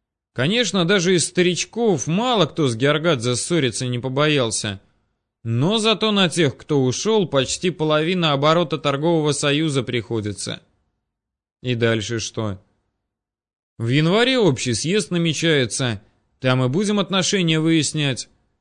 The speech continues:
Георгадзе, сам понимаешь, скинуть не получится. Но по рукам ему надавать мы возможности не упустим.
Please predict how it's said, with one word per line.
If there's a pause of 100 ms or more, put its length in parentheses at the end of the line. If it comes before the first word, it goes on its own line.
(260)
Георгадзе,
сам
понимаешь,
скинуть
не
получится. (580)
Но
по
рукам
ему
надавать
мы
возможности
не
упустим.